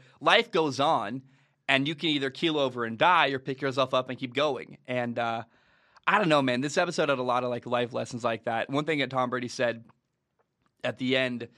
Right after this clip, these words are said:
I'm gonna find the, the direct quote. He said specifically, "Anything that turns, um, anything that turns, any, sorry, Jesus.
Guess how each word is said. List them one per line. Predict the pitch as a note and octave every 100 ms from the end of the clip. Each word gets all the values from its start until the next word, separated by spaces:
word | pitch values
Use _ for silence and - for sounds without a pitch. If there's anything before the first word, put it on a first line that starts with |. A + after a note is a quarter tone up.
| -
I'm | -
gonna | G#3+ F3+
find | - D3+
the, | D3 C3+
the | C3 B2+
direct | B2+ B2 -
quote. | B2+ G2+ - _ _ _ -
He | F3 F#3
said | - E3 D3
specifically, | - D3 - G3 D#3 C3 A2+ C#3+ _ _ _ _ _ _ _ _ _ _ _ _ _ _ _ _ _ _ _ _ _ _ _ _ _ _ _ _ _ _ _ -
"Anything | F3 B3+ A3 G#3+ G3
that | D3
turns, | F3 F3 D3+ - - -
um, | C3 B2+ C3 B2+ B2+ B2+ - _ _ _ _
anything | D#3+ A3 A3+
that | G#3 D3+
turns, | F3 E3+ E3 - - _
any, | E3 A#3+ A#3
sorry, | D3 A2 F#2+ _
Jesus. | C3+ A2+ G#2+